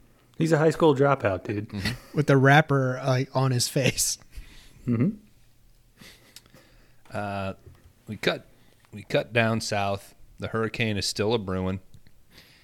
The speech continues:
Speaker 2: Uh, the monkey family, they're just bored as hell in the hotel room. Lulu is just destroying her nails. Um, Louie's upset that he can't go swimming.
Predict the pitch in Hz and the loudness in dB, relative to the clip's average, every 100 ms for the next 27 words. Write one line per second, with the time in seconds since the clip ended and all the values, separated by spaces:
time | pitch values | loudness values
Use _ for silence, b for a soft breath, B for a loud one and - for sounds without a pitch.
0 | b - 95 95 95 90 101 110 113 101 | b -10 -6 -4 -6 -6 -4 -2 -4 -6
1 | - 104 101 95 101 104 95 87 98 107 | -2 -2 -2 -2 -2 -2 -4 -4 0 0
2 | 98 101 101 98 90 98 - 98 87 87 | 0 -2 -4 -4 -4 -6 -4 -4 -4 -4
3 | 87 - - _ _ _ - 98 104 120 | -6 -10 -20 _ _ _ -14 -2 0 2
4 | 110 98 90 - 95 - - _ _ - | 2 2 0 -4 -6 -6 -14 _ _ -10
5 | 92 - 110 113 110 92 85 82 82 - | -8 -6 -2 -2 -2 -6 -6 -8 -8 -12
6 | - _ _ - B B B B B B | -18 _ _ 0 B B B B B B
7 | B B - - 92 92 90 87 90 b | B B -18 -10 -6 -4 -4 -8 -12 b
8 | b b b b - _ _ _ - 110 | b b b b -20 _ _ _ -12 0
9 | 127 135 117 113 - 107 113 117 - 104 | 2 2 0 -2 -2 0 -2 -2 -6 -6
10 | 98 104 - - 92 92 | -4 -2 -2 -4 -4 -4